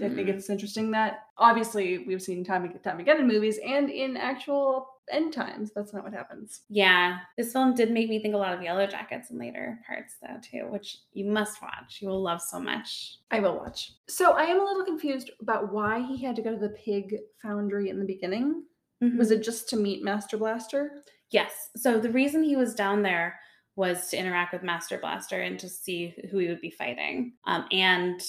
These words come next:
Speaker 2: to sort of start that interaction.
Speaker 1: Oh, okay, okay.
Speaker 2: Or
Speaker 1: I
Speaker 2: to
Speaker 1: mean,
Speaker 2: be
Speaker 1: it
Speaker 2: introduced to him.
Speaker 1: Yeah, it just felt like they could have taken that scene out. Obviously, we were introduced to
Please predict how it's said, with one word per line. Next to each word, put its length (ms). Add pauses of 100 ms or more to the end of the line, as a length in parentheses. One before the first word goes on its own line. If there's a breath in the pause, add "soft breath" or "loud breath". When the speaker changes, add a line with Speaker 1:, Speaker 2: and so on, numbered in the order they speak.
(280)
Speaker 2:
to 80
sort 240
of 80
start 220
that 120
interaction. 960 (200)
Speaker 1:
Oh, 360
okay, 320
okay. 280 (240)
Speaker 2:
Or 80
Speaker 1:
I 40
Speaker 2:
to 20
Speaker 1:
mean, 120
Speaker 2:
be 40
Speaker 1:
it 40
Speaker 2:
introduced 400
to 60
him. 400
Speaker 1:
Yeah, 160
it 60
just 160
felt 140
like 240
they 100
could 120
have 80
taken 200
that 220
scene 160
out. 420
Obviously, 380
we 240
were 100
introduced 540
to 280